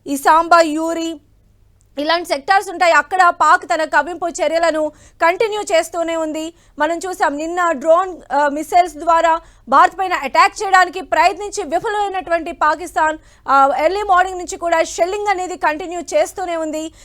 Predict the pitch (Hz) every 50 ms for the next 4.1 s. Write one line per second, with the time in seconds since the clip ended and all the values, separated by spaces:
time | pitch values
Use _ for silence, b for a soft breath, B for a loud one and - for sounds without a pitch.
0 | b b b _ - 214 277 302 339 370 403 427 370 - 392 359 254 311 349 370
1 | 359 381 370 359 - 359 349 349 339 330 320 320 330 320 302 302 294 349 381 381
2 | - - 330 - - 330 349 285 381 392 392 381 370 330 330 339 330 339 - 285
3 | 330 320 311 320 320 320 311 - 302 294 285 359 - 330 349 349 359 339 - 349
4 | 330